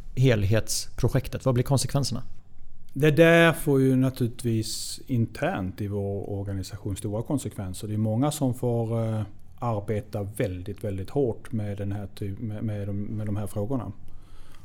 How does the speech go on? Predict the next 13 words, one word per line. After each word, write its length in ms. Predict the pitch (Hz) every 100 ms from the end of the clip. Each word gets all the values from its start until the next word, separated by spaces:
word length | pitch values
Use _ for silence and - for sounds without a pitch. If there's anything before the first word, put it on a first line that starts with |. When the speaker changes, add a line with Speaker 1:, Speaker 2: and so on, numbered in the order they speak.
| -
Speaker 2:
Många 260 | 107 110 107
som 120 | 110
har 80 | 98
gjort 80 | 92
ett 80 |
mycket 300 | 101 98 -
bra 260 | 98 92 92
arbete 300 | 98 95 117
där. 160 | 107 98 - - - - - - -
Sen 520 | - - 139 151 131 95 90 - - - - - - - -
får 260 | 160 175
det 60 | 147
till 160 | 123